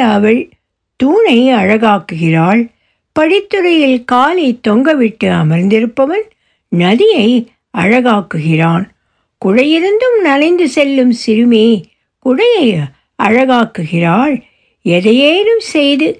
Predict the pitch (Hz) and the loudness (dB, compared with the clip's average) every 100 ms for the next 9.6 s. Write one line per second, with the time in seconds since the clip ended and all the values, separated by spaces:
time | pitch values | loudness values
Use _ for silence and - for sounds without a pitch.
0 | _ _ _ 302 285 302 285 294 359 415 | _ _ _ -2 0 0 0 0 0 -2
1 | 359 269 196 160 156 185 220 247 262 381 | 0 0 0 0 0 0 0 0 -2 -6
2 | 370 _ _ _ _ 165 160 151 214 233 | -8 _ _ _ _ -2 0 0 0 0
3 | 269 269 269 285 285 277 285 311 285 170 | 0 0 2 0 0 0 0 0 0 0
4 | 156 160 156 165 160 156 _ _ _ _ | 0 -2 0 -2 -2 -6 _ _ _ _
5 | _ _ _ _ - 302 359 427 - 508 | _ _ _ _ -4 -2 0 -2 0 0
6 | 453 294 269 247 226 247 _ _ _ 269 | 2 2 2 2 0 -2 _ _ _ 0
7 | 294 403 440 392 294 202 185 180 214 415 | 2 2 2 2 0 0 0 0 0 -4
8 | _ _ _ 269 247 262 285 453 466 302 | _ _ _ -6 -2 0 2 2 2 0
9 | 208 196 269 254 180 - | 0 0 2 0 -2 -6